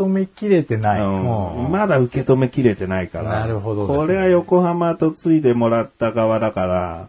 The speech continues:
Speaker 1: いはい。
Speaker 2: これ責任取らなきゃなと思って。
Speaker 1: なるほどね。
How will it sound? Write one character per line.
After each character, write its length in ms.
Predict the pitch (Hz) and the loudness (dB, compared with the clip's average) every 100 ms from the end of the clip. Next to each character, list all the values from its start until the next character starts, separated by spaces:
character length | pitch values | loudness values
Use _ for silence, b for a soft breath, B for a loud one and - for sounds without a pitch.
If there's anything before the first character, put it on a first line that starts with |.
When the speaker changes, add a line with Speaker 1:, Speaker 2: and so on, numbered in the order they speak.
| - | -4
Speaker 1:
い 40 | |
は 100 | - | -2
い。 0 | |
Speaker 2:
こ 60 | - | 0
れ 20 | |
責 160 | - 127 | -2 -2
任 240 | 123 120 | -2 -2
取 160 | 123 117 | -2 -2
ら 100 | 113 | -2
な 140 | 101 | -4
き 100 | 92 | -6
ゃ 40 | 90 | -8
な 180 | 87 | -8
と 120 | 85 90 | -10 -12
思 160 | 85 | -12
っ 20 | 82 | -16
て。 360 | _ 90 85 123 | _ -14 -12 -8
Speaker 1:
な 240 | 117 113 | -4 -2
る 80 | 101 | -4
ほ 160 | 101 | -4
ど 160 | 90 92 | -6 -4
ね。 420 | 123 190 208 208 | -4 -4 -4 -8